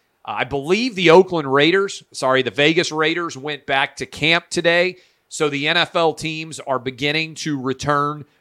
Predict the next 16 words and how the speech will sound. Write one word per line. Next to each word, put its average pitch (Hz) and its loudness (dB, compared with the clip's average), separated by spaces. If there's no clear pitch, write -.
Uh, 117 0
and 127 -6
by 120 -4
next 151 -6
week, 139 -2
all 156 4
of 147 -4
them 156 -8
will 143 -10
be 131 -12
back 131 -4
officially 143 -6
underway 135 -2
with 117 -12
training 151 -8
camp. 143 -10